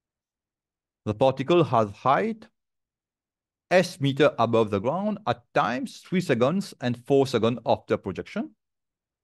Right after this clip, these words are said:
Okay. Find the value of u and the value of S. Bon, et nous faisons un petit croquis là, ça veut dire from ground, u meter per second, At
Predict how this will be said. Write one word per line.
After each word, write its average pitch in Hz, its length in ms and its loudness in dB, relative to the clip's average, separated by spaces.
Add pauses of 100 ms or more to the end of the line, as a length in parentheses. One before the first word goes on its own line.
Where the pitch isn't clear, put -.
(640)
Okay. 131 280 -12 (1700)
Find 131 200 2
the 120 60 2
value 104 300 2
of 87 260 0
u 160 280 -6 (380)
and 113 140 -4
the 95 40 -4
value 92 260 -4
of 78 200 -6 (120)
S. - 420 -14 (400)
Bon, 95 260 -10 (140)
et 107 220 -6
nous 107 80 -4
faisons 113 100 -4
un 113 40 -4
petit - 120 -12
croquis 120 480 -2
là, 170 160 0
ça 139 80 0
veut 120 80 -4
dire 131 160 -4
from 107 240 -2
ground, 107 400 0 (300)
u 110 260 -2
meter 117 240 -2
per 98 140 -6
second, 254 500 -6 (1400)
At 160 200 0